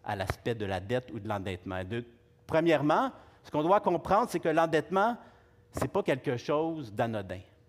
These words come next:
L'endettement, ce n'est pas quelque chose qu'il faut prendre à la légère. C'est une situation financière et spirituelle qui, pour bien des gens, est préoccupante. Et non seulement dans le monde en général,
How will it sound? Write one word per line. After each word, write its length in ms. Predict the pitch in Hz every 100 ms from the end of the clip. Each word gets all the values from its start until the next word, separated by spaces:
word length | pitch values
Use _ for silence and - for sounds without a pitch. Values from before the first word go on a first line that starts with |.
| _ _ _ _ _ _ - - _ 113
L'endettement, 800 | 143 143 147 165 170 190 202 - - -
ce 100 | -
n'est 80 | 127
pas 100 | 180
quelque 260 | 156 127
chose 220 | 131 156 -
qu'il 100 | -
faut 100 | 123
prendre 300 | 151 143 131
à 60 |
la 100 | 123
légère. 600 | 113 113 131 139 196 156 - - -
C'est 240 | - 135 147
une 120 | 127
situation 600 | - - 165 147 160 151
financière 760 | - 196 185 170 - 175 180
et 60 | 127
spirituelle 1000 | - - 156 143 143 - 131 151 165 156 - _ -
qui, 140 | 139
pour 220 | - 107
bien 240 | 110 143 156
des 220 | 127 110
gens, 300 | 120 139 147 - - 131
est 260 | 131 147 139 - _ _ -
préoccupante. 1000 | - 143 151 - 123 - - 110 101 87 _ - _ _ _ _
Et 120 | 113 123
non 260 | 160 202
seulement 640 | - 165 135 143 151 160 - - - -
dans 140 | 123
le 140 | 120
monde 260 | 113 135 131
en 120 | 113
général, 680 | 123 107 101 110 127 156 127